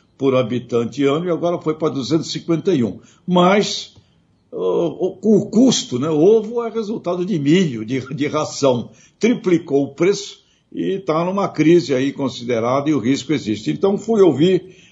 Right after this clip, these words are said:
a Cristina, Cristina Nagano, diretora do Sindicato Rural de Bastos,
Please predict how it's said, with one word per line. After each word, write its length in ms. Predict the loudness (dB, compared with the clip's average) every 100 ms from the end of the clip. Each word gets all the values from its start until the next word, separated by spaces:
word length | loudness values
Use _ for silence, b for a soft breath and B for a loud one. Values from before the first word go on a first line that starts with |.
| B -4
a 220 | -4 -2
Cristina, 880 | -2 -2 -2 0 2 2 0 -2 -6
Cristina 480 | -6 -2 2 2 0
Nagano, 720 | -2 0 2 2 0 -4 -12 b b b -2
diretora 640 | 2 2 0 2 4 4
do 140 | 0 -6
Sindicato 640 | -6 -6 -6 -4 -4 -4
Rural 260 | -4 -2 0
de 140 | -2
Bastos, 680 | 0 0 0 -4 -8 -10